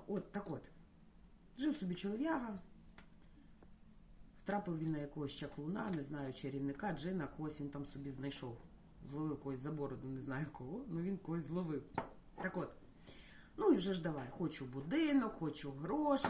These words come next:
хочу жінку-красуню, все отримав. Задовільнив той джин, чи чаклун його потреби. Проходить якийсь деякий час, знову вони там зустрічаються, їхні шляхи перетинаються.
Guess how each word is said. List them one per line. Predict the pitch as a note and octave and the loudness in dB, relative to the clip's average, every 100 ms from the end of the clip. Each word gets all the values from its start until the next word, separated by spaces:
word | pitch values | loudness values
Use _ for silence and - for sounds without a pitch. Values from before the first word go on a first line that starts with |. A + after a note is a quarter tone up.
| A3+ | 2
хочу | D#3+ - C3+ | 0 -2 0
жінку-красуню, | C#3+ G#3 F#3 F#3 A3 A#3+ - F#4+ F4 D4 B3+ - | 4 4 4 2 4 4 6 10 12 10 8 0
все | - A#3+ A#3 | 4 4 4
отримав. | D3+ C#3+ C3+ - - - - - - - - - - - - - - | 0 -2 -4 -10 -16 -16 -16 -14 -14 -14 -14 -14 -14 -14 -14 -14 -2
Задовільнив | D#3 G#3+ A#3+ A3 D#3+ B2+ | 4 6 6 6 6 4
той | - A#2+ - - - - | -4 -8 -10 -12 -14 -10
джин, | C3+ C#3+ B2 - - - - | -4 -2 -2 -8 -16 -18 -14
чи | - A#2 | -12 -8
чаклун | B2 - D3 B2+ | -6 -4 -4 -4
його | A#2+ A#2 | -6 -8
потреби. | - - F3+ C4+ A3+ - - - - - - - - - | -8 -2 2 2 0 -8 -14 -16 -16 -14 -14 -14 -16 -10
Проходить | - F3+ G3+ D#3 | -4 2 2 2
якийсь | D3+ | 0
деякий | C3+ C#3 B2+ - | 0 0 0 -4
час, | A#3 B3+ | -2 2
знову | F#3 E3+ | 4 4
вони | D3+ C#3 | 4 0
там | B2+ B2+ | 0 -4
зустрічаються, | C#3 E3 F#3+ D4 C#4 - | -6 -6 -2 2 2 2
їхні | F3+ E3+ D#3+ | 0 0 -2
шляхи | D#3 E3 | -2 -4
перетинаються. | D#3+ D3 C#3+ G#3+ D4 C4+ - | -4 -4 -4 0 2 2 0